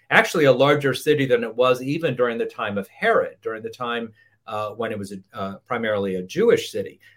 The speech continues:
So you really see this flowering that happened. And that actually continued, uh, well beyond the arrival of the Muslims.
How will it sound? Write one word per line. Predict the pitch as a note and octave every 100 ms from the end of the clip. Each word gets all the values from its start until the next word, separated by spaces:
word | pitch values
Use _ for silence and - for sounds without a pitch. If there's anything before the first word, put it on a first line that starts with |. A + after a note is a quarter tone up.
| _
So | - C3+ A#2+ -
you | C3+
really | C3+ G#3 E3
see | C3 E3
this | C3 A2 -
flowering | - A#2+ C3 E3 F3+ D#3 G#2 G2+
that | G2+
happened. | C3 C#3+ C#3 A#2
And | G3
that | C4+
actually | D#3 F#3 - E3
continued, | E3 C#3+ - G#3 G#3+ A2 A2+ - _ _ _
uh, | B2+ A2+
well | C3 A#2+ D3 E3 C#3
beyond | C3 A#2 B2+ D3 D3 A#2+
the | A2+ A2+ -
arrival | A2+ G#2+ B2 B2 A#2 -
of | C3+ F3
the | D3+
Muslims. | G2+ F#2+ - - -